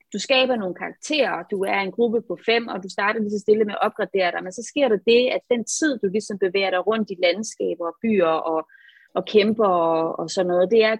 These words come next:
du bliver ældre. Og det gør du også i spillet. Så kan du føde børn, du kan møde nogen, du kan lide. Du kan også vælge at sige, at din persona er en, som hader folk eller elsker folk. Og, og det har indtryk på, hvilket type spil man er. Og, og på den måde, der er du ligesom med til at tegne,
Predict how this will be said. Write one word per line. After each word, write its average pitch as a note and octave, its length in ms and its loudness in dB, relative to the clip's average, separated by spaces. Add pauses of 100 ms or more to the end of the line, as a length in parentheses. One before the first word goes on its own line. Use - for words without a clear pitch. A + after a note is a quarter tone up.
du D4 100 6
bliver B3+ 220 -2
ældre. A3 480 -4 (920)
Og G#3+ 100 -6
det C4 100 0
gør B3 120 2
du B3 60 -6
også A#3+ 200 -6
i G3+ 140 -12
spillet. G3+ 420 -2 (120)
Så C#4 140 -2
kan C4+ 100 -4
du B3+ 60 0
føde A#3 300 0
børn, A#3+ 300 -2
du F#3+ 60 -6
kan G3+ 160 -8
møde A#3 280 -2
nogen, A3 260 -6
du G#3 100 -4
kan F#3 220 -10
lide. A3 240 -2
Du F#3+ 100 -4
kan G3+ 100 -4
også - 160 -6
vælge A3+ 300 4
at F3+ 80 -4
sige, G#3 200 -4
at G3+ 100 -4
din F#3 180 -6
persona G#3 500 2
er F#3+ 200 -4
en, G3+ 240 -4
som - 180 -12 (100)
hader G3+ 320 0
folk G3 300 2
eller F3 200 4
elsker F#3+ 480 2
folk. F#3 320 4
Og, F3 200 2 (280)
og F#3 120 -2
det C4+ 100 6
har A#3+ 120 0
indtryk A3 480 2
på, G#3+ 120 4
hvilket G3+ 280 2
type F#3 240 -4
spil F#3+ 300 2
man G#3 220 -4
er. F3 240 0 (200)
Og, E3+ 200 -2 (800)
og F#3+ 100 -14
på G3+ 80 -4
den A3 180 0
måde, G#3+ 120 0
der G#3+ 60 0
er A3+ 40 4
du G#3+ 60 -2
ligesom A3+ 260 -2
med A3 180 0
til A#3+ 100 -4
at - 180 -6
tegne, F#3+ 340 -6